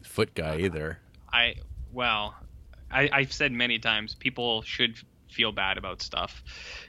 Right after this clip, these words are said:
Speaker 2: Uh, shame
Speaker 1: Yeah,
Speaker 2: should
Speaker 1: R-,
Speaker 2: be
Speaker 1: well,
Speaker 2: real.
Speaker 1: yeah, R J, like, he, he balances out. Like, I'm, like, kinda like, "Live and let live," you know? Let it,
Speaker 2: Mm.
Speaker 1: let it roll.
Speaker 2: Nah, pe-, people should feel bad about what they,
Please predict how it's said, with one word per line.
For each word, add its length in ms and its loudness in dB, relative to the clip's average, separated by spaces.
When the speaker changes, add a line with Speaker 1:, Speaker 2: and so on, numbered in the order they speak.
Speaker 2:
Uh, 260 6
shame 500 4
Speaker 1:
Yeah, 180 10
Speaker 2:
should 80 8
Speaker 1:
R-, 160 10
Speaker 2:
be 100 2
Speaker 1:
well, 200 8
Speaker 2:
real. 120 2
Speaker 1:
yeah, 120 6
R 140 6
J, 360 -2
like, 160 -2
he, 180 -2
he 160 -6
balances 460 0
out. 200 -4
Like, 180 -2
I'm, 160 2
like, 160 4
kinda 160 2
like, 160 2
"Live 200 0
and 100 -2
let 160 -4
live," 260 2
you 120 2
know? 280 2
Let 180 -2
it, 180 -4
Speaker 2:
Mm. 80 -8
Speaker 1:
let 140 -2
it 60 -2
roll. 480 0
Speaker 2:
Nah, 160 0
pe-, 200 -2
people 280 0
should 260 -2
feel 240 -4
bad 260 0
about 300 -4
what 160 -4
they, 320 4